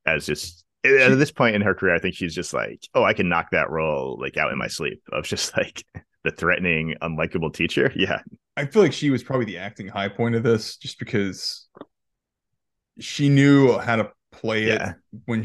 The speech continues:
Speaker 2: both when she, and then, spoiler alert, she gets turned, uh, like, halfway through this.
Speaker 1: <laughs>
Speaker 2: Um,
Speaker 1: Well, also not shocking, the,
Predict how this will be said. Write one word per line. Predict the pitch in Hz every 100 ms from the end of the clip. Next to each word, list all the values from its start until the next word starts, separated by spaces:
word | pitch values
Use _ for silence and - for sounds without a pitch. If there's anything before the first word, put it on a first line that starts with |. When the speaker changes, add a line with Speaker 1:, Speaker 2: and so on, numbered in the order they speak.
| 110
Speaker 2:
both | 113 110
when | 107
she, | 101 - 104
and | 107
then, | 123 117 104 98
spoiler | - - 104 98
alert, | 80 95 92
she | 107
gets | 90 -
turned, | - 101 90 95 - -
uh, | 92 92
like, | 90
halfway | - 98 87
through | - 98 98
this. | 98 101 - -
Speaker 1:
<laughs> | _ _ _ _ _ 107 -
Speaker 2:
Um, | 110 101 92
Speaker 1:
Well, | 123 - -
also | 156 - 117
not | 107 90
shocking, | 92 - 90
the, | 85 82